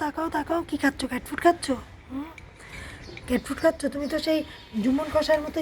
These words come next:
ইয়া বড়, নাকি ললিতার মতো ইয়া বড় বিড়াল। হুম? এই লক্ষ্মীবাবু, লক্ষ্মীবাবু, এই লক্ষ্মীবাবু।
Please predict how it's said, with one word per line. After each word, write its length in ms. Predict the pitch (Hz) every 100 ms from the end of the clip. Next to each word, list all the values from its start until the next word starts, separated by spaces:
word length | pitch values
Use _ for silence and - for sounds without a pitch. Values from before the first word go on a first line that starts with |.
| 269
ইয়া 160 | 285 285 254
বড়, 140 | 226 226
নাকি 160 | 262 285 277
ললিতার 380 | 277 277 285 269
মতো 140 | 277 294
ইয়া 140 | 254 262 254
বড় 120 | 226 208
বিড়াল। 260 | 202 190 175 - - - - - -
হুম? 200 | 240 269 311 - - - - - - 233
এই 80 | 277 294
লক্ষ্মীবাবু, 460 | 277 - 214 190 190 - - - 220
লক্ষ্মীবাবু, 480 | 226 269 285 294 339 392 - - - - - - - - - 269
এই 80 | 320 294
লক্ষ্মীবাবু। 480 | 262 214 214 202